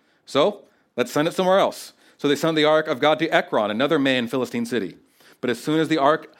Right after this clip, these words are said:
of God came to Ekron, the people of Ekron cried out, "They have brought around to us the ark of the God of Israel to kill us and our people." So at this point, the, the fame, the word of the ark has spread,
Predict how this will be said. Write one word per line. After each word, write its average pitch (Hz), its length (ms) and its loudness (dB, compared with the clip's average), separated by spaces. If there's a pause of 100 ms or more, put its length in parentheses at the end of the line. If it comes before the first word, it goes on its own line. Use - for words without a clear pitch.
(160)
of 131 160 -2
God 165 240 2
came 160 160 -2
to 151 100 4
Ekron, 156 300 2
the 131 60 -2
people 226 320 0
of 135 100 0
Ekron 123 280 0
cried 139 260 2
out, 139 320 0 (240)
"They 143 120 4
have 113 280 2
brought 156 340 2
around 165 580 0 (280)
to 220 260 2
us 120 240 2
the 131 180 -6
ark 156 440 2
of 151 180 2
the 151 80 -4
God 143 220 4
of 127 100 -4
Israel 123 280 -2
to 123 100 -8
kill 175 320 0
us 185 200 0
and 143 140 -2
our 139 80 -2
people." 135 420 -6 (880)
So 147 80 -4
at 135 60 -4
this 208 120 4
point, 175 300 0
the, 143 260 -4 (260)
the 131 80 -6
fame, 190 580 -2 (220)
the 120 80 -4
word 156 380 2
of 143 120 -2
the 160 100 2
ark 156 320 2
has 135 180 -4
spread, 165 540 0